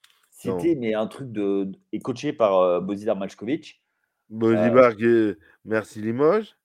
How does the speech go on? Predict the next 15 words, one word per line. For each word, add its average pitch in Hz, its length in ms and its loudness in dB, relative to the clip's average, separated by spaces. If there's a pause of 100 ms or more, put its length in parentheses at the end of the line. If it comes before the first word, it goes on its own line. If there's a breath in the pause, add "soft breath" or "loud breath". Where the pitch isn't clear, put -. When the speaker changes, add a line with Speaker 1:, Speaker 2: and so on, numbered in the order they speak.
(280)
Speaker 2:
Ouais. 92 220 -2 (540)
Speaker 1:
Le 110 160 -2
sort-, 110 300 6
le 107 60 4
Speaker 2:
Euh, 104 100 2
Speaker 1:
gourou, 143 240 2 (300 soft breath)
le 110 140 -4
gourou 139 380 2
qui 120 200 2
a, 107 220 4 (300 soft breath)
mais 104 100 -8
qui - 140 0
a, 127 220 6 (140)
qui - 160 -4
a 127 100 2